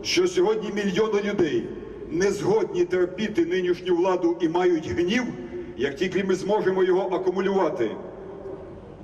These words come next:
в "Батьківщині", навколо безпартійних, які об'єднаються навколо "Батьківщини",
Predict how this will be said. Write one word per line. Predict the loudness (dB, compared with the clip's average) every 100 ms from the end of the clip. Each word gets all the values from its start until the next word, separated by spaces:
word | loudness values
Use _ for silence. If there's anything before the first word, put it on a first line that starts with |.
| 2
в |
"Батьківщині", | 2 2 -2 0 0 0 -2 -8 -12 -16 -16 -14 0
навколо | 0 2 2 2 0 -2 0
безпартійних, | 0 2 2 2 2 0 0 0
які | 0 0
об'єднаються | 0 2 2 2 2
навколо | 0 0 2 2
"Батьківщини", | 0 0 -2 0 -4 -6